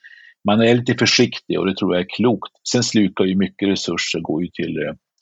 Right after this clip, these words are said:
försvaret och rättsväsendet. Det är ju det som är uppenbarligen de prioriterade områdena.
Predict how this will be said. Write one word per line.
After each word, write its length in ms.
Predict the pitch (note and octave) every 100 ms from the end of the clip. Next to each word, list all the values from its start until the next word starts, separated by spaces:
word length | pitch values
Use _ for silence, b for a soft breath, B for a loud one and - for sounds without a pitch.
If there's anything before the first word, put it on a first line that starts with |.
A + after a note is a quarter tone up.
| -
försvaret 560 | A#2+ G#2+ G2 F#2+ F#2+
och 100 | E2
rättsväsendet. 600 | F#2 - - F2 - G#2 -
Det 80 |
är 40 | F2+
ju 100 | E2+
det 80 | E2+
som 140 | F#2
är 60 | F2+
uppenbarligen 680 | E2+ E2+ F2 D#2+ F2 - - B B B -
de 160 | E2+
prioriterade 580 | - E2+ F2+ - E2+ E2+
områdena. 480 | F2 F2+ F#2+ F2